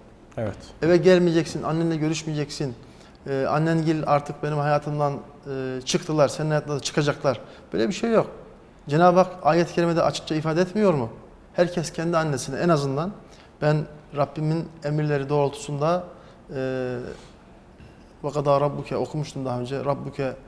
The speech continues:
Speaker 2: ellâ ta'budu illâ iyyâhu ve bil vâlideyni ihsâne." Ana babaya ikramda bulunacağım,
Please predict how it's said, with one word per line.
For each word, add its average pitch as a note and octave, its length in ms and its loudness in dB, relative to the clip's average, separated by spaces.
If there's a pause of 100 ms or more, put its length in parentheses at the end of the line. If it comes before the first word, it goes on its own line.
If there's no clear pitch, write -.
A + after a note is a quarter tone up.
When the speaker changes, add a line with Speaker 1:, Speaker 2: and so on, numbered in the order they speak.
(220)
Speaker 2:
ellâ D3 300 4
ta'budu E3 420 2
illâ D#3 360 0
iyyâhu E3 520 2
ve E3 40 2
bil E3+ 180 4
vâlideyni G3 480 6
ihsâne." G#3+ 440 -2 (560)
Ana D#3+ 160 4
babaya F3 280 6
ikramda F#3 420 0
bulunacağım, D3+ 440 0